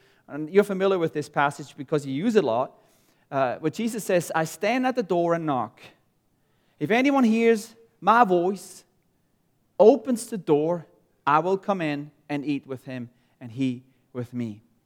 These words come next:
It's a beautiful description of our response in faith to him. He says, "I'm there, I'm knocking on the door.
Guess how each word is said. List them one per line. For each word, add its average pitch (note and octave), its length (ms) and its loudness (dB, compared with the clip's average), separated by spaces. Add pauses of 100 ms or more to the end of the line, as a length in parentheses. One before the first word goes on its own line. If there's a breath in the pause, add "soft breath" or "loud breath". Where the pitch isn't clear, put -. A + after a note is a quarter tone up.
(360)
It's D3 60 -6
a - 20 -14
beautiful G3+ 320 -2
description E3 600 -6
of D3 180 -2
our C3+ 160 2
response D#3 840 -4
in C3 120 -10
faith D3 460 -6
to C3+ 100 -14
him. C#3 360 -8
He A#2+ 40 -8
says, B2 280 -8
"I'm C3+ 220 -6
there, D3 300 -2
I'm C#3 220 -6
knocking D3 340 -4
on D#3 100 -6
the C#3 60 -14
door. D3+ 220 0